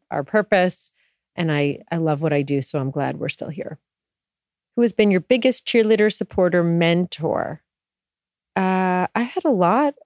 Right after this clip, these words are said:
over the years. I think I'm not going to think about external cheerleaders because there's too many to focus on. But what I will say is Gina and Kemp, my two partners, they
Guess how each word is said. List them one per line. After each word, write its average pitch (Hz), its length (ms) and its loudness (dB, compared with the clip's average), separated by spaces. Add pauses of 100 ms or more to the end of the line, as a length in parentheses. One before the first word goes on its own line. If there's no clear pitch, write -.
over 165 240 0
the 151 100 -2
years. 143 600 -6 (600)
I 240 80 2
think 330 320 -2 (200)
I'm 220 180 2
not 208 280 0
going 180 360 2
to - 160 -10 (440)
think 185 180 0
about 160 280 2
external 165 680 0
cheerleaders 220 880 2 (440)
because 165 720 0
there's 170 180 2
too - 200 0
many 165 640 0
to 185 140 -2
focus - 580 -2
on. 240 360 0 (380)
But - 160 0
what 165 180 0
I 165 140 2
will 156 240 0
say 165 300 0
is 156 120 0 (300)
Gina 180 280 2
and 160 220 -4
Kemp, 160 400 -2 (240)
my 175 220 -2
two 147 220 -4
partners, 180 760 -4 (1120)
they 160 560 4